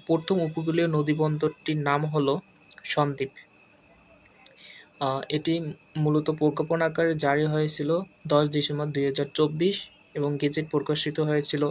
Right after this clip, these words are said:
এগারোই ডিসেম্বর দুই হাজার চব্বিশ সালে। জুলাই গণঅভ্যুত্থান দিবস কবে?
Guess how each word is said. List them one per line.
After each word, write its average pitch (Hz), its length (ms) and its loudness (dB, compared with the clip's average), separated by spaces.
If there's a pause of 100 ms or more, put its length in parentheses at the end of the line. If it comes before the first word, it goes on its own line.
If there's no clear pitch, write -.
এগারোই 143 300 0
ডিসেম্বর 143 380 -4
দুই 135 120 0
হাজার 135 140 0
চব্বিশ 135 440 0
সালে। 127 180 -2 (2250)
জুলাই 160 300 4
গণঅভ্যুত্থান 175 640 0
দিবস 160 380 2
কবে? 135 320 2